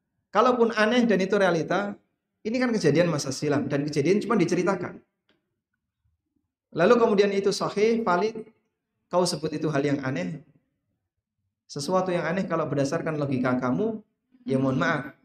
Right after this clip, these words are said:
logika saya nggak terima. Logika saya menganggap ini tidak aneh, meskipun logika kamu mendapat, menganggap ini aneh. Dan logika kamu tidak lebih mulia daripada logika saya. Wong kita sama-sama punya logika. Itu realita yang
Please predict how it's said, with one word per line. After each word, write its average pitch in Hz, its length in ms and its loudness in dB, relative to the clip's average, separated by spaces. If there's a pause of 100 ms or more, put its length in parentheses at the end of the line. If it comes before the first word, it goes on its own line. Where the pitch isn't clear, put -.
(140)
logika 139 320 -2
saya 139 240 -2
nggak - 80 -4
terima. 120 320 -4 (800)
Logika 156 400 0
saya 190 320 2
menganggap 170 400 -2
ini 175 160 0
tidak 160 240 0
aneh, 120 320 -4 (560)
meskipun 156 320 -4
logika 139 400 0
kamu 151 320 -4
mendapat, 127 320 -4
menganggap 139 320 -2
ini - 400 -2 (240)
aneh. 110 320 -18 (640)
Dan 127 240 0
logika 127 320 -2
kamu 170 240 -2
tidak 127 320 -2
lebih 127 160 0
mulia 170 320 4
daripada 123 400 2
logika 120 400 0
saya. 185 240 -2 (680)
Wong 123 80 -4
kita 127 240 -2
sama-sama 123 400 0
punya 120 160 0
logika. 117 240 -4
Itu 180 160 2
realita 240 480 6
yang 170 400 -2